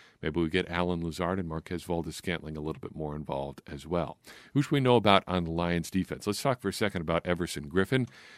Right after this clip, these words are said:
He was with the Cowboys, or not quite with the Cowboys, maybe, the last time the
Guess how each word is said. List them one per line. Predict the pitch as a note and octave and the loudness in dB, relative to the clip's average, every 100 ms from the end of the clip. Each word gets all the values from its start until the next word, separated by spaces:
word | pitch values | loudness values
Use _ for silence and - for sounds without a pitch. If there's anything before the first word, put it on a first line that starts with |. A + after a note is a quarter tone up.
| - - | -20 6
He | D3 | 8
was | F3+ B2 | 10 8
with | C#3+ | 2
the | - | 2
Cowboys, | - - C#3 C3 F#2 D2+ - - - _ _ _ - | -4 2 4 4 0 -2 -6 -10 -12 _ _ _ -6
or | F2+ F2+ F2 | 2 4 4
not | G#2 D3 | 2 2
quite | - B2+ F2 | 4 2 2
with | E2 | -4
the | E2 | -4
Cowboys, | E2 C#2+ D2+ D2+ | -4 -2 -4 -2
maybe, | E2 D#2 F#2+ | -2 2 4
the | G2+ | 4
last | F2 F2 - | 2 0 -2
time | F2+ | -4
the | E2 | -6